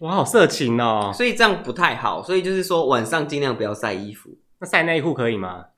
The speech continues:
Speaker 2: 也不好，因为它会附在上面啊。
Speaker 1: 就是你现在不能够人与人连结，你就跟一起连结一下嘛。
Speaker 2: <laughs> 这样不太对，这种阴阳两界，这种毕竟还是要有一个分隔。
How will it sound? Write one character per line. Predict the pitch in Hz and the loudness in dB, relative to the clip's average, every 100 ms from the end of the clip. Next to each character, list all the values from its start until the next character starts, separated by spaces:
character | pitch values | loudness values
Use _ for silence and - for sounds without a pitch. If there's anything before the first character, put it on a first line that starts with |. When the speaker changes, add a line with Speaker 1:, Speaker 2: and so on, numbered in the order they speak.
| _ - | _ -10
Speaker 2:
也 | 110 | -6
不 | 98 156 | -2 0
好， | 107 98 | 2 0
因 | 151 | 2
为 | |
它 | 180 | 2
会 | 165 | 0
附 | 156 160 | 0 -2
在 | 151 | 2
上 | 151 151 135 | 2 2 0
面 | 139 117 | 0 0
啊。 | 110 107 - - | -2 -6 -12 -6
Speaker 1:
就 | 247 | -2
是 | 269 | 0
你 | |
现 | 135 233 | 2 2
在 | |
不 | 233 | 6
能 | 185 | 6
够 | 202 | 4
人 | 202 151 | 6 6
与 | 160 | 6
人 | 131 | 6
连 | 127 127 135 | 6 4 4
结， | 135 | 2
你 | 113 | 2
就 | 147 | 4
跟 | 151 160 160 - - | 4 2 -4 -16 -14
一 | |
起 | 196 139 | -4 2
连 | 127 | 4
结 | 147 147 | 4 4
一 | 120 | 4
下 | 120 135 | 4 0
嘛。 | 101 92 | 0 -4
Speaker 2:
<laughs> | |
这 | 254 | 0
样 | 226 | 0
不 | 156 | 2
太 | 196 190 | 2 2
对， | 180 | 4
这 | 190 | 2
种 | 185 160 | 2 0
阴 | 196 | 0
阳 | 185 139 | 2 4
两 | 147 107 110 | 2 0 -2
界， | 139 147 | 2 2
这 | 139 | 4
种 | 135 110 | 0 -2
毕 | 156 147 | -4 -2
竟 | 147 | -2
还 | 127 113 | -2 0
是 | |
要 | 139 | 2
有 | 107 | 2
一 | 104 | 0
个 | 107 | -4
分 | - 123 127 | -2 -2 -2
隔。 | 123 | -6